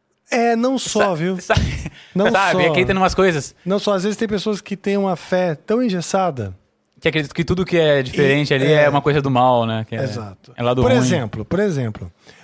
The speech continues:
Speaker 1: por mais que eu me diga cristão à minha maneira, né? À
Speaker 2: Sim.
Speaker 1: minha maneira, eu sou herege para a maioria dos evangélicos.
Speaker 2: Sim.
Speaker 1: Entende? Então você pode.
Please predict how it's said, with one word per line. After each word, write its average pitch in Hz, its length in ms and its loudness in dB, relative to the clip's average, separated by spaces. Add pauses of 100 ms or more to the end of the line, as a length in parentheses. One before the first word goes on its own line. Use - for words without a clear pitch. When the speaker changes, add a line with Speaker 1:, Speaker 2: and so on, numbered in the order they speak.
Speaker 1:
por 180 100 0
mais 208 220 0
que - 80 -6
eu 233 40 -2
me 220 120 0
diga 170 640 -2 (180)
cristão 202 560 -2
à 151 60 -2
minha 147 160 -2
maneira, 147 480 -2
né? 135 160 -8
À - 40 -20
Speaker 2:
Sim. 135 140 -2
Speaker 1:
minha 143 120 0
maneira, 165 320 -6
eu 226 80 -4
sou 170 180 -4
herege 147 540 -2 (720)
para 151 160 0
a 131 40 -4
maioria 156 640 -2
dos 156 220 -6
evangélicos. 131 460 -10 (680)
Speaker 2:
Sim. 127 160 -8
Speaker 1:
Entende? 110 380 -8 (720)
Então 143 140 -2
você 156 120 -4
pode. 175 600 -4